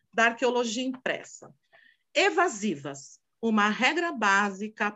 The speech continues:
para blefadores em publicação arqueológica é evitar dogmatismo e encher seu trabalho com talvezes e possivelmente, o que proporciona a maior chance de bater em retirada de forma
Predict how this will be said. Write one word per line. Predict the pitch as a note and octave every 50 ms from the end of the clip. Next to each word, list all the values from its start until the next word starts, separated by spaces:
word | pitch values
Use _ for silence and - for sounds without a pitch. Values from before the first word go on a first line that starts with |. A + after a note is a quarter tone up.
| _ -
para | F3+ F3 E3+ E3 E3
blefadores | D#3 D3+ E3+ G3 G#3+ C4 - - - D#4+ D#4+ A#3+ A3+ A#3 G3+ G3 F#3+ F3+ G3+ G#3+ G#3+ - - _ -
em | G3+ G#3+ A3
publicação | G#3+ - A#3 G3+ G3 A3+ A#3+ - A3+ G#3+ G#3+ - - - B3 C#4 C#4+
arqueológica | D4 C#4 - - A#3+ G#3+ G3+ G3 F#3 F3+ F#3+ G3 G3 G3+ A3 A#3 - C4 B3 C4+ - - - _ _ _ - -
é | A#3+ A3+ F#3+ E3+ - _ _ -
evitar | A#3 C4 B3+ B3+ D#4+ D4+ - - A#3 G#3 G3 F#3 F#3
dogmatismo | G3+ C4+ - C#4+ F4 D#4 D4 C4+ - - - - - G3 G#3 G#3 - A3+ A#3+ C4 C4 - - _ -
e | B3+ C4
encher | C4 B3+ - - - D4+ D#4 G4+
seu | - - F#4+ -
trabalho | - - B3+ A#3+ G#3 G3+ A3 A3 G#3+ G#3+ G#3+ -
com | G3+ F#3+ E3+ - _ _ -
talvezes | - C#4 E4+ E4 C4+ B3+ C4+ C#4 C4 B3 B3+ G#3+ G#3+ B3+ B3+ B3+ - - - - _ _ _ _ _ _ -
e | A#3+ A#3+
possivelmente, | A#3+ - - E4+ G4 - - - - F4 D4+ E4 F4 F4 C#4+ A#3+ G3+ D#3+ D#3 D#3 - - - - _ _ _ _ -
o | - F4+
que | - B4+ B4+
proporciona | - - G#4+ - - A3 G#3+ - - - F3+ G3 A3 G#3+ G3 F3 E3
a |
maior | F#3 G3 G#3 A3+ A#3 C#4 D#4+
chance | - - - - A3 A#3 B3 A#3+ - A#3+
de | G#3+ G#3+
bater | G3 G#3+ A3 A3+ - A#3+ A#3+
em | B3 C4+ -
retirada | B3 B3+ - - F4 E4+ G#3 F3 A3 G3 F#3 A#3+ C#4 - - - - -
de | G#3 A#3+
forma | A#3 - - A3+ G#3 G3+ G3+ G3 -